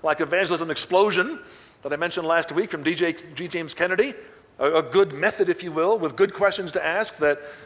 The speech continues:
have led many people to Christ, well, let's do that. Let's get Bill Bright's Four Spiritual Laws, and, and let's realize that God has blessed that particular method of evangelism. Let's, let's get hold of some more modern methods of evangelism. Some of the postmodern churches are, are working in, a,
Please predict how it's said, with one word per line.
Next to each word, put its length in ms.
have 240
led 160
many 160
people 240
to 80
Christ, 360
well, 120
let's 160
do 100
that. 320
Let's 180
get 440
Bill 160
Bright's 280
Four 200
Spiritual 400
Laws, 420
and, 140
and 100
let's 160
realize 320
that 140
God 240
has 160
blessed 260
that 220
particular 540
method 340
of 120
evangelism. 640
Let's, 240
let's 160
get 100
hold 240
of 100
some 140
more 140
modern 500
methods 300
of 80
evangelism. 640
Some 120
of 60
the 80
postmodern 580
churches 400
are, 200
are 100
working 360
in, 100
a, 140